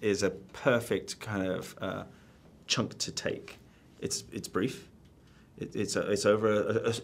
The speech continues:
a manageable amount of time for, as far as the film is concerned. Uh, the s-, the, the story of the film is concerned. It's a ma-, I mean, to tell his whole life, uh, he,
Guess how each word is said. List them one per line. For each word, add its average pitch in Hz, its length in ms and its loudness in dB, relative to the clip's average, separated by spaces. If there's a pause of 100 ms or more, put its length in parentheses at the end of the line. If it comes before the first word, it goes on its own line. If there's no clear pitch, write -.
a - 20 10
manageable 127 960 8
amount 98 380 -2
of - 100 -12
time 92 480 -6 (260)
for, - 260 2
as 87 200 -2
far 107 140 2
as 95 80 0
the - 100 -10
film 98 240 0
is - 100 -8
concerned. - 540 -10 (840)
Uh, 92 320 0
the 95 60 -2
s-, - 240 0
the, 101 160 6
the 95 240 -2
story 95 420 8
of 82 80 -4
the - 80 -8
film 90 160 -6
is 92 100 -6
concerned. 101 260 -2
It's 127 160 6
a 117 40 6
ma-, 117 240 8
I 123 340 2
mean, 117 140 6
to 127 120 0
tell 147 340 4
his 135 260 6
whole 107 220 2
life, 160 280 4 (920)
uh, 95 560 2
he, 92 260 -4